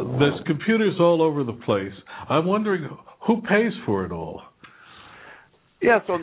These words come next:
Speaker 2: you know, in our case is to be, uh, we, we have to pay for access to servers that are, uh, that are managed by, uh, these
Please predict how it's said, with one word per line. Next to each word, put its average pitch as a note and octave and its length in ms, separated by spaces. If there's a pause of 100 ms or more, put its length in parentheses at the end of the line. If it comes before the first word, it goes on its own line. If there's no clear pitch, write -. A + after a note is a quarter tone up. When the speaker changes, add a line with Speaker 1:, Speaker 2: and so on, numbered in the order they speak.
(120)
Speaker 2:
you E3+ 120
know, C#3+ 100
in B2+ 40
our B2 160
case C3 360
is A#2 180
to A2 80
be, G#2 420
uh, F#2 180
we, A#2 400 (440)
we A#2+ 200
have G#2+ 300
to G#2+ 140
pay A2 460 (180)
for G2+ 520
access G2 560 (220)
to G#2 260 (160)
servers G2+ 480
that F#2+ 140
are, F2+ 220 (500)
uh, G#2+ 120
that G2 280
are F#2+ 200
managed G2+ 600
by, F#2+ 240 (100)
uh, F#2 300
these F#2+ 160